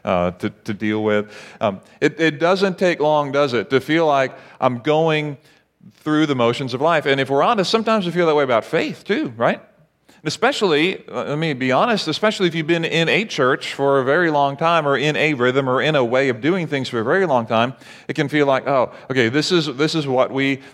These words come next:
do. This is just how it works. I come, I sit, I listen, I hear, I sing, I give, I move on, and next week we do the same thing." It doesn't take long to feel like I'm going through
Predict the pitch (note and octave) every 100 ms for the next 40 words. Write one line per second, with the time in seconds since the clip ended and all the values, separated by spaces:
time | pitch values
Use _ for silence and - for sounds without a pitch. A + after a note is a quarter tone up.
0 | _ - G#2+ D#3+ A#3 B2 C#3 C#3+ C3+ C3+
1 | C#3 C3+ C#3+ B2 B2 C3+ - A2+ D3+ C#3
2 | C#3 A#2+ - B2 A#2 B2+ B2+ C3 A2+ C3
3 | C3 B2 A2 D3+ C#3 C3+ A2+ G#2+ B2+ B2+
4 | A2+ A2+ C3 B2 A#2+ B2+ A#2 A2 A#2 -
5 | A#2+ A#2 A2+ A2 A#2+ A2+ D3+ - - -
6 | - - D#3 C3+ F3+ A3+ G#3+ G3+ D#3 D#3
7 | D3+ C#3 E3+ D#3+ C#3+ C#3+ B2 A#2+ C#3 C#3+
8 | D3 D3+ D3+ - - - C#3 B2+ B2+ B2+